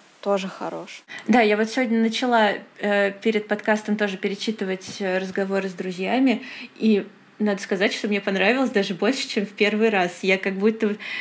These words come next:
Speaker 2: у-, узнав там про то, как Салли Руни именно пишет, про ее писательский процесс, да, там, перечитав, э, «Нормальных людей», я просто такое невероятное удовольствие получила. Ну, в общем,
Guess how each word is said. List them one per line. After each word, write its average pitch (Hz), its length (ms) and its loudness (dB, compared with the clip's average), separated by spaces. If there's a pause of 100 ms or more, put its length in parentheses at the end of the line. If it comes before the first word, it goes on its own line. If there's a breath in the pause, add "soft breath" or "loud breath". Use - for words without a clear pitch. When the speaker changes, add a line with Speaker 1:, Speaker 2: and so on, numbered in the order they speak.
(100)
Speaker 2:
у-, - 80 -4
узнав 226 680 2
там 202 200 0
про 202 180 2
то, 214 200 2
как 202 200 -4
Салли 196 320 2
Руни 196 320 2
именно 190 320 0
пишет, 233 500 -2
про 208 200 2
ее 202 220 4
писательский 196 680 -4
процесс, 202 520 0
да, 202 160 0
там, 202 200 -2
перечитав, 196 640 0 (500 loud breath)
э, 196 540 2
«Нормальных 202 880 0
людей», 196 540 0 (580)
я 196 280 0
просто 202 320 -2
такое 202 340 0
невероятное 208 680 2
удовольствие 175 960 -2 (440)
получила. 175 600 -4 (260 loud breath)
Ну, 214 200 4
в 208 140 -2
общем, 220 380 2